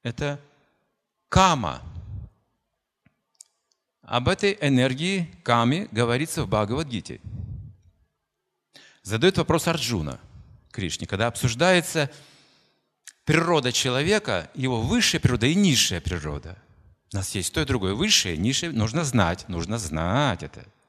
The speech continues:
Это, это школа, это наука счастья. Где использовать низшую природу и как ее использовать? И как использовать высшую природу? Что должно быть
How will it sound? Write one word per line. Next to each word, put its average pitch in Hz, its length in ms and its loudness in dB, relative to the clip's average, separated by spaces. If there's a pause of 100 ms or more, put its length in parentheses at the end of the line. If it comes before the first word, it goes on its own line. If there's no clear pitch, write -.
Это, - 260 -14 (220)
это - 140 -12
школа, 147 600 -4 (840)
это 90 220 -4
наука 87 360 2
счастья. - 560 -4 (760)
Где 156 300 4
использовать 120 500 2
низшую 143 480 4
природу 107 320 4
и 127 40 4
как 160 260 6
ее 117 160 -4
использовать? 69 720 -6 (460)
И 98 80 -8
как 117 180 0
использовать 165 380 0
высшую 185 420 2
природу? 78 500 -4 (460)
Что - 180 4
должно 135 360 4
быть 104 100 -6